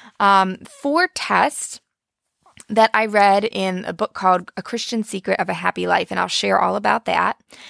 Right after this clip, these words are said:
And then I've talked with one of my friends about this, and she gave three pieces of advice.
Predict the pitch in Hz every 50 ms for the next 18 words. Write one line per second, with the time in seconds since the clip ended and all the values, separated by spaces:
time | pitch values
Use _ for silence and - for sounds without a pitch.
0 | - - - 214 - _ 262 262 269 285 285 285 285 277 - - - 415 508 508
1 | - 311 277 240 254 254 240 214 196 196 - - 190 175 180 190 220 254 - 254
2 | 277 269 277 277 - 294 285 - 233 214 - - 320 311 - 247 226 220 214 202
3 | - - - 240 233 233 233 220 - - 190 - - 180 180 185 175 180 170 165
4 | 170 170 170 180 247 269 - -